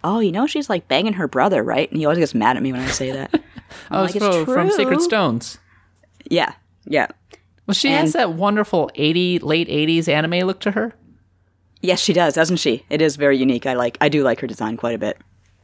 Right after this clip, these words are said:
Speaker 2: Yeah, like, a, a lot of the original Fire Emblem characters look like they came from, like, Record of Lodoss Wars or something like that.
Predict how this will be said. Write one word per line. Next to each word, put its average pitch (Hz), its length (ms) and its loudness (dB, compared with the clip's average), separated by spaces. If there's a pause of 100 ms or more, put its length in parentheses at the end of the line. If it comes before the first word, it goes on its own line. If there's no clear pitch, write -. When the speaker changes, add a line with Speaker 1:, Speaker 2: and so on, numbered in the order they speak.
(540)
Speaker 2:
Yeah, 180 320 2
like, 156 480 -4
a, - 160 -6
a 180 100 0
lot 226 200 2
of 214 80 0
the 175 160 2
original 151 400 0
Fire 156 220 0
Emblem 165 280 0
characters 165 460 -2
look 127 120 -2
like 131 200 0
they 127 180 -2
came 127 300 -4
from, 120 340 -6 (240)
like, - 260 -12
Record 123 300 2
of 117 80 -6
Lodoss 123 460 2
Wars 139 320 0
or 147 60 -2
something 147 300 -4
like 143 180 -4
that. 147 280 2